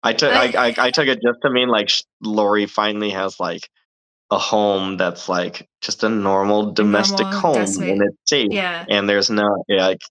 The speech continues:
Speaker 2: I was thinking, like, with the shot of the kitchen and the refrigerators back to normal and the, and there's no blood any,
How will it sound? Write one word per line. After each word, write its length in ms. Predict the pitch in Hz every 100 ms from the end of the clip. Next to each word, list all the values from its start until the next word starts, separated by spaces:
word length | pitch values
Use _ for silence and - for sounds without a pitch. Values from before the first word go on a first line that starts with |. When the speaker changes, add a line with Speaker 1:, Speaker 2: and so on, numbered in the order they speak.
| -
Speaker 2:
I 120 | 226 262
was 240 | 285 277
thinking, 400 | 330 311 320 277
like, 220 | 254 214
with 240 | 220 226 214
the 120 | 214
shot 260 | - 220
of 100 | 226
the 100 | 208
kitchen 440 | 208 220 208 220 208
and 120 | 202
the 260 | 190 185 156
refrigerators 800 | 185 190 202 208 202 202 202 202
back 260 | 196 196
to 100 | 202
normal 400 | 196 196 196 196
and 140 | 196 180
the, 40 |
and 300 | 180 - 185
there's 200 | 180 175
no 100 | 185
blood 320 | - 175 180
any, 380 | 185 185 185 185